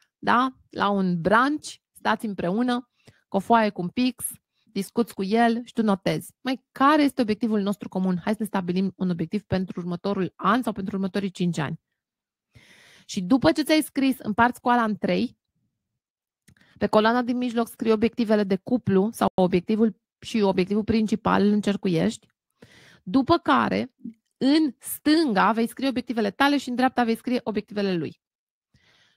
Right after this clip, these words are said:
Și, la obiectivele tale, te vei întreba așa: „Cine trebuie eu să devin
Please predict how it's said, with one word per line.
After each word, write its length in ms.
Și, 680
la 180
obiectivele 640
tale, 640
te 120
vei 420
întreba 540
așa: 380
„Cine 540
trebuie 380
eu 260
să 200
devin 840